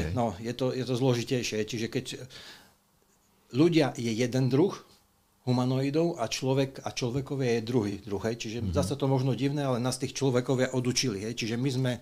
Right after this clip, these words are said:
Speaker 2: kategória človek a sme človekovia, hej. Dá sa tam teraz
Speaker 1: Mhm.
Speaker 2: samozrejme ísť do hĺbky cez, cez výklady. Ľudí, na-, no, podľa nášho, našej mytológie, povedzme, my pochádzame vlastne od Makoši, hej. Keď, keď mám mysel v stave tu a teraz, že som na kanáli, tak je to priamy kontakt podľa tradície s Makošou.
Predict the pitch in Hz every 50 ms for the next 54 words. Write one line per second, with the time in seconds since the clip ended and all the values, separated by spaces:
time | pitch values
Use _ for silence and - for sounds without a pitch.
0 | - - - - 120 - 127 113 117 123 120 117 110 98 - - 127 117 123 135
1 | 147 147 143 - - 107 107 113 117 - - - 123 107 110 110 - - 113 104
2 | 107 98 92 90 - 143 117 110 - - - - - - - - 165 156 - 139
3 | 127 127 117 107 - 117 120 120 117 117 117 156 123 120 120 110 104 123 120 113
4 | 135 131 - - - - 123 107 95 - - 117 110 113 113 110 - 123 104 98
5 | 95 90 - - - - - - _ _ - - - - - - - - - 90
6 | 110 139 160 156 156 151 143 127 135 120 127 120 127 123 123 127 120 110 - -
7 | _ _ _ - 135 127 139 139 151 156 147 120 113 127 131 123 110 - - -
8 | _ _ _ _ _ _ _ - - - _ _ _ - - - - 123 131 131
9 | 131 135 135 135 127 120 131 127 120 - 127 120 123 123 131 135 147 165 165 -
10 | - _ _ _ _ _ _ _ _ _ _ _ _ _ 123 131 131 131 123 127
11 | 135 127 135 131 131 131 123 104 - 135 123 120 123 123 120 117 - 117 107 -
12 | 101 95 104 113 113 - 123 117 120 - - 120 127 127 123 135 143 131 - 131
13 | 110 - - 131 123 120 117 - 131 123 110 107 - 127 123 135 131 110 117 107
14 | - 123 120 117 110 - 120 117 123 120 123 135 135 131 131 110 104 - 120 117
15 | 113 - 123 - - 131 131 131 120 - - 135 135 127 120 - - 131 120 120
16 | 110 - 120 123 117 127 127 - 120 113 107 110 117 117 - 120 104 - - 101
17 | 92